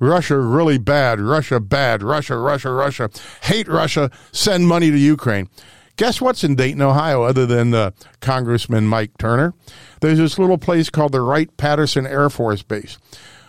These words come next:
What is there at Wright-Patterson Air Force Base other than the bodies of the Roswell space aliens? Well, there's this little entity called, get this, the, uh, National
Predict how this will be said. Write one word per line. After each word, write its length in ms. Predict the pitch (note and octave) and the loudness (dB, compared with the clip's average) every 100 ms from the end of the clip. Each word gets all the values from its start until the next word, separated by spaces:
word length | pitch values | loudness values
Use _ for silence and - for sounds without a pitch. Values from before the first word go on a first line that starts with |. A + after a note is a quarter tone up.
| _ | _
What 220 | - C#3 D3+ | -2 2 4
is 160 | D#3+ | 4
there 200 | D#3+ D#3 | 2 0
at 60 | C#3+ | 0
Wright-Patterson 720 | C#3+ D#3 - D#3+ D#3 C#3+ D3+ | -2 -2 -2 0 0 0 0
Air 160 | D#3+ | 0
Force 300 | C#3 D#3+ D#3 | 2 0 0
Base 340 | - D#3+ D#3+ - - | 0 0 0 -2 -4
other 220 | C#3+ D#3+ | 0 2
than 320 | D3 C#3 B2 - - - | 2 2 -2 -8 -20 -6
the 100 | B2+ | -2
bodies 460 | C3 C#3+ D#3 C#3+ | 0 2 2 2
of 80 | C#3 | 0
the 120 | B2+ | 0
Roswell 500 | B2 C#3 D3 C3 C#3+ | 0 2 0 2 0
space 420 | C#3 - D3+ D3+ D#3 | -2 -2 0 0 2
aliens? 500 | E3 F3 G3 G#3 - _ _ _ _ _ | 2 2 0 -2 -8 _ _ _ _ _
Well, 160 | D#3+ G3+ | 0 2
there's 200 | F#3 E3+ | 2 2
this 200 | E3 G#3+ | 0 0
little 240 | G#3 G3 F3+ | -2 0 -2
entity 520 | G3 - E3 E3+ E3 | -2 -4 -2 0 0
called, 560 | - C#3 A#2+ D3 - _ _ _ _ _ _ - | 0 0 2 0 -2 _ _ _ _ _ _ -4
get 200 | C3+ E3 | -2 0
this, 380 | C#3 A#2 C3+ - _ _ _ _ _ _ _ _ | -2 -2 -2 -12 _ _ _ _ _ _ _ _
the, 200 | C3 C3 | 0 2
uh, 60 | C3 | 2
National 640 | B2+ D3+ F#3 - F3+ E3 | 2 0 0 -2 -2 -2